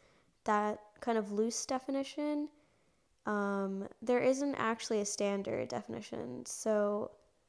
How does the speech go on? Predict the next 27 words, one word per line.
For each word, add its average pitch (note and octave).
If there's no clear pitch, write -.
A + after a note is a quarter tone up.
because C4+
of C4
that, C#4+
it A#3
can B3+
be A3
what G#3
you G#3
want G#3
it -
to -
be. -
I B3
think B3+
in A#3+
order A3+
to A#3+
maintain A3
optimal G#3
health, G#3
um, G#3
that's A3+
kind A#3
of, A3
like, G#3+
the G#3+
key A3